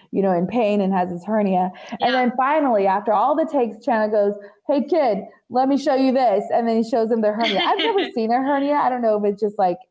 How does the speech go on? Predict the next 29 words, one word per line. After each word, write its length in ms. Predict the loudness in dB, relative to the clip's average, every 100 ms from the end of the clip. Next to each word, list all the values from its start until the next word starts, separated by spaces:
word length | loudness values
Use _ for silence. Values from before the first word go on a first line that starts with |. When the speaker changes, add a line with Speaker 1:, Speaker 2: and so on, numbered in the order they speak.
| _
Speaker 1:
I 80 | -2
don't 100 | 2
know. 160 | 2 2
It's 160 | -2
just 160 | -8 -6 -4
Speaker 2:
I 80 |
hope 100 | -2 -2
Speaker 1:
gross, 80 | -4
Speaker 2:
to 60 | -4
never 220 | -2 -2
Speaker 1:
but 60 |
Speaker 2:
see 240 | -4 -4 -2
one. 240 | -4 -4 -4
Yeah. 440 | -2 -2 -2 2
Speaker 1:
Same, 560 | 2 2 2 2 2 0 0
same. 480 | 2 2 2 0 2
But 260 | 0 0 -6 -18 _ _
so 120 | 0
then 180 | 2 2
the 80 |
kid 200 | 0 -2 0
finally 240 | 0 0
cries 320 | 0 0 0
and 120 | 0 -2
then 120 | 0
they 120 | 0
nail 300 | 0 2 2
the 100 | 0 -2
shot. 280 | -2 -2